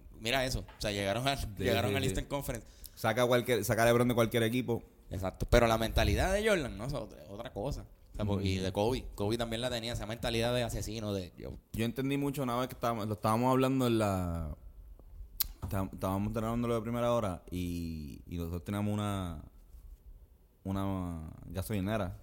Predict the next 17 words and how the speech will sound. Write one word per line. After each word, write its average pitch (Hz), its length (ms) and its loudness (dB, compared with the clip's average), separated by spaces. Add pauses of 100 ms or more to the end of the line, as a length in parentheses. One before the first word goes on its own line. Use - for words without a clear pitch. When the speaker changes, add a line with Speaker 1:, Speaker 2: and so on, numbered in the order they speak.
Speaker 2:
Nosotros 98 240 0
siempre 113 260 2
como 117 160 2
que 110 80 2
identificamos 95 560 -2
gasolineras 113 480 0
cerca 110 380 -2
de 104 680 0
las 98 180 -4
cosas 107 420 -2 (200)
Speaker 1:
Ujú. 92 220 -12
Speaker 2:
para 85 440 0
donde 90 300 -2
se 90 100 -2
pueda 87 140 -2
consumir 104 300 -2
alcohol. 101 320 -2